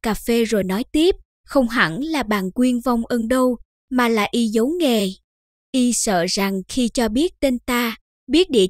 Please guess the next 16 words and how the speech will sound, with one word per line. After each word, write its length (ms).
chỉ 420
thì 140
mọi 240
người 300
sẽ 180
tìm 200
đến 200
học. 240
Y 180
sợ 360
rằng 280
người 220
khác 280
sẽ 180
giỏi 320
hơn 260